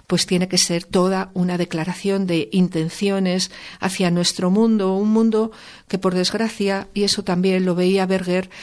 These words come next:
eh, pues, mm, pues va camino de, de, del colapso más absoluto. Eh, Javier no solo es un escritor, es un personaje militante.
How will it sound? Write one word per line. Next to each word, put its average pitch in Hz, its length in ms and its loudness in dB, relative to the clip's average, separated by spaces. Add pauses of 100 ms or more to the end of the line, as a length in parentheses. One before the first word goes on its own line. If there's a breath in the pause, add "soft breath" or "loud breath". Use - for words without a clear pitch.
(240 loud breath)
eh, 175 340 2 (580)
pues, 175 480 0
mm, 160 540 -6
pues 165 320 -2
va 175 180 0
camino 180 680 0
de, 165 300 -2
de, - 320 -6
del 170 260 0
colapso 170 720 0
más 175 280 0
absoluto. 180 680 0 (420 loud breath)
Eh, 190 280 0
Javier 254 800 0
no 262 360 4
solo 165 720 -4
es 175 200 -2
un 165 120 -2
escritor, 170 920 -2
es 185 240 -2
un 208 400 -2
personaje 311 880 0 (400 loud breath)
militante. 202 1200 0